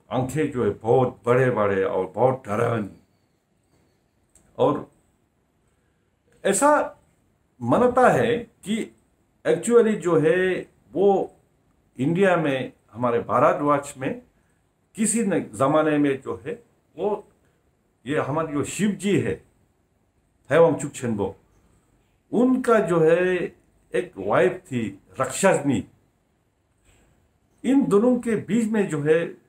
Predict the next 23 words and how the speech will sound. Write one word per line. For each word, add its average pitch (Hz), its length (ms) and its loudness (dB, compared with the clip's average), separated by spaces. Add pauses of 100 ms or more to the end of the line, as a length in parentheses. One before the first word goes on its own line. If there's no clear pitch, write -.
(760)
जो 135 440 0 (160)
बच्चा 123 260 0
हुआ 135 300 2
था, 107 440 -6 (920)
तो 165 380 0 (1200)
थाइवांगचुक 196 480 0
छेन्बो 180 320 -2
चाहता 165 600 0
था 151 80 -2
कि - 220 -10
एक - 260 -6
लड़का 165 260 2
हो, 110 260 0 (480)
लेकिन 151 300 -4
एक 123 180 -2
लड़की 127 340 -2
हुई, 107 220 -4 (680)
तो - 60 -18
उससे 226 260 0
वो 190 200 2
नाखुश 170 560 2
हो 120 140 0
गए। 85 200 -8